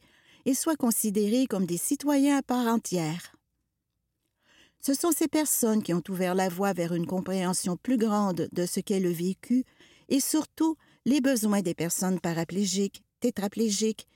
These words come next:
et de toutes les personnes en situation de handicap en général. Nous voulons nous souvenir des Marie, des René, des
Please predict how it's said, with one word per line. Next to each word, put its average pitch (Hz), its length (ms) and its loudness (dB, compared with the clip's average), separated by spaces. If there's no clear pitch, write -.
et 277 120 2
de 294 200 2
toutes - 200 -2
les 214 100 0
personnes 190 460 0
en 175 80 0
situation 185 640 -2
de 175 80 0
handicap 185 640 -2
en 214 140 0
général. 180 680 0
Nous 262 100 2
voulons 262 320 4
nous 254 140 2
souvenir 220 560 0
des 170 200 0
Marie, 214 640 0
des 170 140 0
René, 202 560 0
des 180 160 0